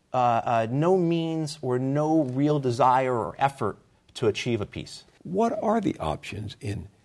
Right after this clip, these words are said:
Speaker 2: Syria? I mean, I just wrote down what seems to me to be the conundrum. The jihadists want to control Syria, which is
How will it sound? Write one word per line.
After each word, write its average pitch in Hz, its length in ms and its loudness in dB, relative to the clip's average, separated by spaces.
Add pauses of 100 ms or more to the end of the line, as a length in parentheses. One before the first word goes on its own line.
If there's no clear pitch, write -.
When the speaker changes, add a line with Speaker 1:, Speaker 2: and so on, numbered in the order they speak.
(140)
Speaker 2:
Syria? 85 320 2
I 87 40 -2
mean, 104 100 0
I 127 80 4
just 143 240 4 (140)
wrote 135 260 8
down 117 220 6
what 117 160 6
seems 113 240 2
to 107 100 -6
me 101 120 4
to 92 80 0
be 98 120 2
the 90 100 0
conundrum. 95 540 2
The 95 140 -4
jihadists 165 640 6
want 123 120 6
to 117 60 4
control 104 460 2
Syria, 107 420 6
which 110 220 0
is 98 180 -2